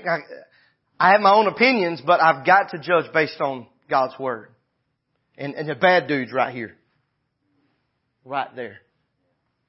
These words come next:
I don't know what he did, but he could have hurt me if he wanted to. He looked like he can whoop me.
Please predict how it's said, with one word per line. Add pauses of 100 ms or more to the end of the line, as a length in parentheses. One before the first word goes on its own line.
I
don't
know
what
he
did,
but
he
could
have
hurt
me
if
he
wanted
to. (180)
He
looked
like
he
can
whoop
me.